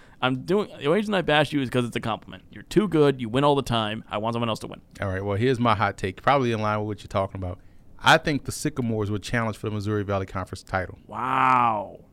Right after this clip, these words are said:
Speaker 1: Wow. Okay. Okay. I see. I'm not going there. I think,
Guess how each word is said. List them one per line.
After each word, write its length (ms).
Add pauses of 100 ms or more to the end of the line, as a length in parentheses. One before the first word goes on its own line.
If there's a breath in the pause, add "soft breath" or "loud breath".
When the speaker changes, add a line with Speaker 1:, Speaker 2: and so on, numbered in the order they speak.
(180)
Speaker 1:
Wow. 600
Okay. 500 (340 soft breath)
Okay. 320
I 160
see. 400
I'm 160
not 300
going 340
there. 360 (140)
I 140
think, 400